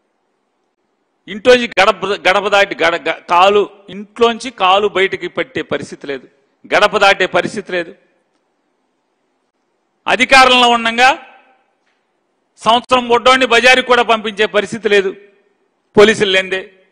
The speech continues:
పోలీసులు కావాలి. కళ్ళు పోగొట్టి, పోలీసుల మీద దాడి చేసి కళ్ళు పోగొట్టి గుండాలు ఆపరేషన్ చేయిస్తారంట. కళ్ళు పోగొట్టిన గుండాలు ఆపరేషన్లు చేయిస్తారంట. ఎంత మదం,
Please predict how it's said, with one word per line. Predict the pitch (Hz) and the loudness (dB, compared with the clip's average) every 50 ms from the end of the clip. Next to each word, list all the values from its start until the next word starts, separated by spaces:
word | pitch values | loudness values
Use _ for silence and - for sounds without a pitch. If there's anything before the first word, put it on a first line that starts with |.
| _ _ - | _ _ -8
పోలీసులు | 190 190 196 170 190 190 175 | -6 -6 -6 -8 -10 -8 -2
కావాలి. | 180 180 185 190 196 196 190 214 _ _ _ _ _ _ _ _ _ _ _ _ _ _ _ _ _ _ _ _ _ _ _ _ _ _ _ _ _ _ _ _ _ _ _ _ _ - | 0 0 2 2 0 -2 -6 -10 _ _ _ _ _ _ _ _ _ _ _ _ _ _ _ _ _ _ _ _ _ _ _ _ _ _ _ _ _ _ _ _ _ _ _ _ _ -6
కళ్ళు | - 151 202 240 | -4 -2 0 0
పోగొట్టి, | 240 196 233 226 202 208 202 208 190 | 4 4 6 6 6 4 2 0 -2
పోలీసుల | - 175 190 220 220 - 220 | -2 -2 -2 -2 -2 -4 -4
మీద | 208 202 185 | -2 -2 -2
దాడి | - 123 156 190 220 226 | 0 2 4 4 4 2
చేసి | 202 214 214 185 156 | 2 2 2 0 0
కళ్ళు | - - 175 196 220 | 0 2 4 4 4
పోగొట్టి | 208 214 226 214 196 202 196 - 220 247 330 - _ _ _ _ _ _ _ _ _ _ _ _ _ _ _ _ _ _ _ _ _ _ - - | 4 6 4 6 4 2 0 0 -2 -6 -6 -8 _ _ _ _ _ _ _ _ _ _ _ _ _ _ _ _ _ _ _ _ _ _ 0 0
గుండాలు | 240 254 254 254 233 | 2 4 6 4 4
ఆపరేషన్ | 214 208 208 208 202 196 - - 175 160 | 4 2 2 0 -2 -8 -8 -10 -10 -8
చేయిస్తారంట. | 160 156 139 - 165 151 147 143 - | -8 -8 -6 -4 -4 -4 -4 -6 -8
కళ్ళు | - 175 190 202 202 | -6 -6 -6 -4 -4
పోగొట్టిన | 202 208 202 180 190 - 175 175 | -4 -4 -4 -6 -8 -10 -10 -14
గుండాలు | 156 143 143 165 180 185 185 185 196 247 370 - - _ - 160 | -14 -10 -8 -6 -2 0 0 0 0 0 -6 -10 -16 _ -4 -2
ఆపరేషన్లు | 175 175 - 180 160 - - 135 123 | -2 0 -2 -4 -6 -6 -8 -10 -10
చేయిస్తారంట. | 117 107 104 - - 113 101 101 - - - _ _ _ _ _ _ _ _ _ _ _ _ _ _ _ _ _ _ _ _ _ _ _ - | -8 -10 -10 -10 -10 -10 -10 -12 -16 -20 -20 _ _ _ _ _ _ _ _ _ _ _ _ _ _ _ _ _ _ _ _ _ _ _ -12
ఎంత | 110 117 151 - - | -12 -12 -10 -8 -8
మదం, | 156 117 107 113 135 139 170 196 - | -8 -8 -8 -8 -6 -4 -4 -4 -6